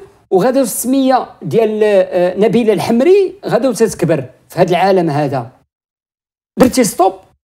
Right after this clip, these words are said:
مشيتي لكاتالونيا. علاش؟ كنتي تكمل مادام الفرصة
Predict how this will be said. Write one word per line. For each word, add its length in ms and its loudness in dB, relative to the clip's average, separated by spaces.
مشيتي 300 -4
لكاتالونيا. 760 -4
علاش؟ 380 -2
كنتي 240 -2
تكمل 520 0
مادام 300 0
الفرصة 480 -2